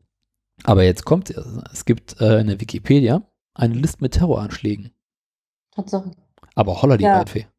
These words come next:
Speaker 2: aber ich denk tatsächlich auch oft an die R A F zurück.
Speaker 1: Hm.
Speaker 2: Ich kann mir die Angst vorstellen mittlerweile sehr gut.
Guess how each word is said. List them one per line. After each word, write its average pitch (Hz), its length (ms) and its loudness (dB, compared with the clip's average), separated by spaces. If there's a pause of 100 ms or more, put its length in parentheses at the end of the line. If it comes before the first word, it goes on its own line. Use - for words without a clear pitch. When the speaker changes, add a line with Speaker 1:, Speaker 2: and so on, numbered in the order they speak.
Speaker 2:
aber 220 180 4
ich 214 120 0
denk 233 200 -2
tatsächlich 240 480 -4
auch 254 180 -2
oft - 200 -2
an 254 140 2
die 247 60 4
R 233 180 2
A 220 100 4
F - 140 -4
zurück. 262 420 0
Speaker 1:
Hm. 131 180 -10 (440)
Speaker 2:
Ich - 80 -18
kann 262 240 4
mir 285 100 6
die 233 140 2
Angst 220 260 0
vorstellen 254 640 0
mittlerweile 240 600 2
sehr 214 160 2
gut. - 440 -10